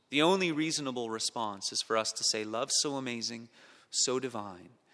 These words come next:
demands my soul, my life, my all."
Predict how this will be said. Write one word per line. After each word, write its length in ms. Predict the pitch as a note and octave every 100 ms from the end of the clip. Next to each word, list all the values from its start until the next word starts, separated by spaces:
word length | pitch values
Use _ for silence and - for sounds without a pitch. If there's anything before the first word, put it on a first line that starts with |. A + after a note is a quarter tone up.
| _ _
demands 560 | B2+ A#2 A2+ A2 G#2+ -
my 140 | G#2
soul, 580 | G#2 - A#2+ A2 G#2+ A2 _ _ _ _ G#2+
my 120 | F#2
life, 520 | F#2 F2+ F2 - - _ _ _ _ _ _
my 220 | G#2 F#2+
all." 320 | F2+ F2 -